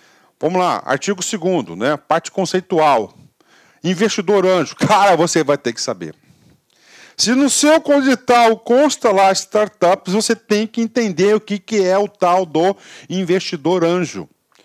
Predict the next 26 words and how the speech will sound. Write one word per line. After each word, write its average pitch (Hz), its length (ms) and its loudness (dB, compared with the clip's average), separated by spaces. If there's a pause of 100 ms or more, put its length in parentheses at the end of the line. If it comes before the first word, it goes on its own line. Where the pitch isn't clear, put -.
(300)
E 156 160 0
esta 196 280 0
lei 185 220 0
traz 208 380 -2
garantias 196 1120 -2
a 156 160 -4
essa 127 300 -6
pessoa, 123 480 -8 (120)
tá? 104 240 -8 (360)
E 120 80 -10
também 139 280 -2
garantias 135 760 -2
a 143 60 0
startups, 143 640 -4
né? 117 140 -2
O - 460 -18
que 143 120 -6
que 165 80 -4
acontece? 143 580 -2
Eu 117 40 -8
tô - 140 -4
assistindo 135 520 -6
uma 131 180 -2
minissérie 120 640 -2
aí 107 160 -2
do, 104 260 -4